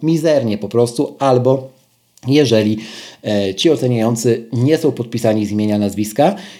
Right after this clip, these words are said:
I to nie jest tak, że większość ludzi jest podpisana anonimowo w internecie, w tego typu, e, miejscach,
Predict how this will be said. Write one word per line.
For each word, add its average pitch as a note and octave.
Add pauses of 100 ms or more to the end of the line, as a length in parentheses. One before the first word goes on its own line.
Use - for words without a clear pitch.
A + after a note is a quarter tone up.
(340)
I C#3
to D3+
nie F#3
jest -
tak, C#3+
że B2+
większość C3
ludzi A#2+
jest A2+
podpisana A#2+
anonimowo A#2
w A#2
internecie, B2 (180)
w -
tego B2+
typu, A#2+ (640)
e, A2
miejscach, A#2+